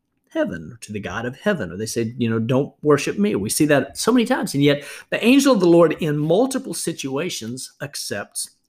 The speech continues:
worship. He tells Balaam, he says, "You have walked contrary to me."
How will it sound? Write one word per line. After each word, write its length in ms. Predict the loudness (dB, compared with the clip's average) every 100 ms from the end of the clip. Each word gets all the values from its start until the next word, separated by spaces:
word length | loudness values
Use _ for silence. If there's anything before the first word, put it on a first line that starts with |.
| -4
worship. 420 | -2 -2 -6 -10 _ _ _ _ _ _ _ _ _ -18 -18 -20 -6
He 140 | 2 4
tells 320 | 6 4 4
Balaam, 500 | 2 2 4 2 0
he 100 | -4
says, 320 | -4 -4 -4
"You 320 | -6 -2 0
have 200 | 0 -4
walked 480 | -4 -4 -4 -6 -14
contrary 920 | -14 -4 -2 -2 -4 -4 0 2 2 0
to 400 | -2 0 0 2
me." 540 | 0 0 2 0 -4